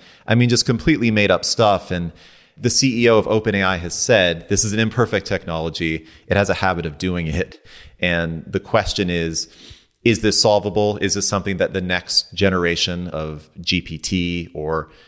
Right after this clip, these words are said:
whoever else is building this tech will be able to solve? Or it's just like, you always have to have some sort of caveat in any response you get from it that, "Listen, this just may not be right, and you should do your own research to make sure before you move forward with that answer."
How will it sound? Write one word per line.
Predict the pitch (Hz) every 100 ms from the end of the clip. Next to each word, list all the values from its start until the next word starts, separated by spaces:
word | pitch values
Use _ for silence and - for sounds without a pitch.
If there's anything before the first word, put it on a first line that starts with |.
| _ _ _
whoever | 113 110 101 104
else | 101 107
is |
building | 104 101
this | 92 -
tech | - 90
will | 92 82
be | 87
able | 85
to | 82
solve? | - 131 147 143
Or | 98
it's | 92 -
just | 98 - 95
like, | 85 -
you | 95
always | 95 95 95 -
have | 87
to | -
have | 80 82 82 78 - _ _
some | - 101 87
sort | - 80
of | -
caveat | - 85 82 73 69 67
in | 82
any | 76 85
response | 80 80 - 78 -
you |
get | 85 135
from | - 104 90
it | -
that, | 87 80 80 - - - _ - -
"Listen, | 92 92 - 73 71 - _
this | 90 87 -
just | 82 87
may | 80
not | 78 71
be | 71
right, | 71 73 71 69
and | 73 69
you | 69 78
should | 76 78
do | 76
your | 71 71
own | 71
research | 69 - 60 -
to | 73
make | 65
sure | - 71 69
before | 69 -
you | 71 65 69
move | 87 80
forward | - 78 78
with | 76 -
that | 67
answer." | 69 - - -